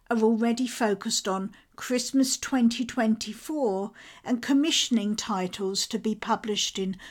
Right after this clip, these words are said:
twenty twenty-five and beyond. Your sales team is probably already looking at summer reading for twenty twenty-four.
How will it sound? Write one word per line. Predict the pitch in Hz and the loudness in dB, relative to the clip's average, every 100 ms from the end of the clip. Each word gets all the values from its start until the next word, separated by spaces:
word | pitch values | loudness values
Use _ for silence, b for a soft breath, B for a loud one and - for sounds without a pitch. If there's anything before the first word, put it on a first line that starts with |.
| B | B
twenty | - - 214 220 - 233 | -6 0 4 4 2 -4
twenty-five | - 214 214 240 233 214 185 185 185 | -2 0 0 0 -2 -2 -2 -2 -2
and | 190 190 | -4 -2
beyond. | 202 190 185 190 196 - _ _ _ _ B B B B B | -2 -2 -2 -6 -8 -14 _ _ _ _ B B B B B
Your | 247 233 | 2 4
sales | - 302 285 302 - | 4 4 4 2 0
team | - 233 190 185 185 - | 0 2 2 0 -6 -2
is | 220 | -4
probably | - 254 233 226 226 220 220 | -2 0 2 0 2 2 2
already | 226 226 220 233 233 226 | 2 2 4 2 4 2
looking | 233 233 214 180 185 - B B | 2 0 -4 -4 -4 -8 B B
at | - - | -8 -2
summer | - 262 220 214 | 2 4 4 4
reading | 208 208 196 196 180 185 | 4 4 2 0 -2 -2
for | - | -6
twenty | 214 - 196 190 220 | -8 -4 -2 -2 -4
twenty-four. | 214 208 190 185 180 220 185 180 | -4 -4 -4 -4 -8 -4 -2 -2